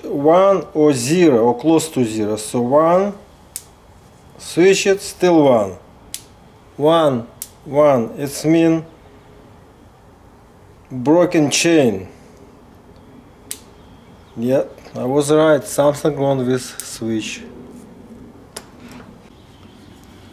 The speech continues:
So I was able to fix it. I use electronic cleaner and put it upside down,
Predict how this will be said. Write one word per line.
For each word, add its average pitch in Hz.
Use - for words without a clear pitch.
So 190
I 175
was 214
able 214
to 185
fix 233
it. 123
I 147
use 185
electronic 175
cleaner 196
and 151
put 180
it 175
upside 160
down, 202